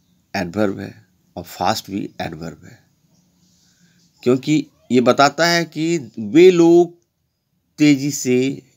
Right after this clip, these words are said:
बहुत तेजी से दौड़ते हैं। तो एडवर्ब की भी विशेषता बतलाता है very। फास्ट जो एडवर्ब है इसकी भी विशेषता बतलाता है very।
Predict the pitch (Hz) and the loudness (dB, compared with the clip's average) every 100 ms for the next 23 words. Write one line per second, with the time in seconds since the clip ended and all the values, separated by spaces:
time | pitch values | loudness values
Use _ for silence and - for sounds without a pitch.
0 | _ - 113 120 175 175 - 127 117 - | _ -16 -4 -2 -2 -2 2 2 2 0
1 | 113 107 95 92 - - 80 - _ _ | 0 0 -2 -4 -4 -12 -18 -20 _ _
2 | _ _ _ _ _ _ _ _ _ - | _ _ _ _ _ _ _ _ _ -18
3 | - - - - - _ - 135 160 - | -18 -20 -20 -20 -20 _ 2 4 4 2
4 | - 123 127 170 208 190 175 175 175 151 | 0 0 2 2 0 -2 -4 -4 -4 -4
5 | 151 131 127 113 101 82 90 90 104 110 | -6 -4 -4 -2 -6 -6 -8 -8 -6 -6
6 | 120 120 _ _ _ _ _ _ _ _ | -8 -14 _ _ _ _ _ _ _ _
7 | _ _ _ _ - 110 139 131 127 107 | _ _ _ _ 0 2 2 0 0 0
8 | 107 127 147 - 131 - 180 151 127 131 | -2 -4 -4 -6 -8 -4 -4 -4 -4 -4
9 | 131 113 98 92 85 90 90 87 87 | 0 0 0 -6 -8 -12 -12 -12 -14